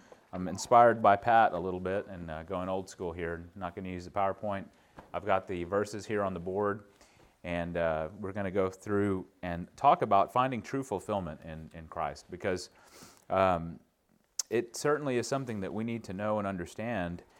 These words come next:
uh, because there's a lot going on in life. There's a lot of things that distract us. There's a lot of things that, that put us out of focus, and we need to know how we can find true fulfillment. And so this morning, we're gonna, I'm gonna talk about three things. We're gonna talk about gaining a spiritual perspective.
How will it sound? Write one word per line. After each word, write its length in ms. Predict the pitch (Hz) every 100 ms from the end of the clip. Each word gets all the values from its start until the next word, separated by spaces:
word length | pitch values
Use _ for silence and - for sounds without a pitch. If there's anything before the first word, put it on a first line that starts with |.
| _ _ _ _
uh, 300 | 87 90 85
because 260 | 85 - 127
there's 160 | 147
a 40 | 143
lot 260 | 135 135
going 200 | 123 131
on 280 | 123 123 78 82 _ _ -
in 160 | 95 85
life. 360 | 90 107 123 - -
There's 160 | 87
a 40 | 95
lot 260 | 95 - -
of 140 | 87
things 320 | 104 101 95
that 100 | 95
distract 460 | - - 98 107 123
us. 160 | -
There's 100 | 95
a 60 | 90
lot 180 | 87 87
of 80 | 87
things 380 | 95 95 92
that, 220 | 90 80 -
that 300 | 87 80 - _ _ -
put 140 | 101
us 160 | 98 101
out 100 | 82
of 80 |
focus, 460 | - 98 139 131 - _ _ _ _
and 80 | 95
we 120 | 107
need 280 | 131 135 131
to 80 | 120
know 500 | 101 127 117 98 104 - _ _ _
how 340 | - 110 117
we 100 | 123
can 140 | 117 110
find 260 | 107 95
true 140 | - 107
fulfillment. 640 | 90 85 131 139 82 85 _ _ _ _
And 100 | 92
so 140 | 98 95
this 160 | 95
morning, 320 | 123 156 101
we're 80 | 92
gonna, 280 | 107 104 98 -
I'm 100 | 101
gonna 180 | 104 101 _ _ _
talk 220 | 110 113
about 260 | 101 87 -
three 160 | 101
things. 380 | 110 123 113 87
We're 60 | 92
gonna 240 | 95 90
talk 280 | - 107 98
about 240 | 104 92
gaining 300 | 98 107 107
a 20 | 92
spiritual 440 | - 113 127 135
perspective. 600 | 139 - 78 - 98